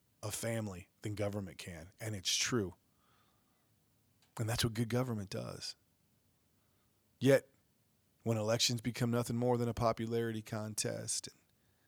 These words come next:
part of the media takes one side, and another part of the media takes another side, and you don't know what to trust,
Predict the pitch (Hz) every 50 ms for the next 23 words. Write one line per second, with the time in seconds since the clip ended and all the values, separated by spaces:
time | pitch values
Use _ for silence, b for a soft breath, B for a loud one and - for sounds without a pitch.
0 | _ _ _ _ _ _ _ _ _ _ _ _ _ _ _ _ _ _ _ _
1 | _ _ _ _ _ _ _ _ _ _ _ _ _ _ - 117 113 117 113 110
2 | 113 113 113 113 113 113 110 110 - 113 110 - - 101 101 110 113 107 - -
3 | 113 107 107 107 101 104 110 104 104 104 107 113 107 - 110 104 113 110 110 110
4 | 110 113 113 113 110 107 - 113 107 107 - 110 107 104 107 110 104 - - 104
5 | 110 110 101 107 117 110 107 110 113 107 120 127 113 110 113 110 - - - -
6 | - 131 120 117 113 113 - - - - -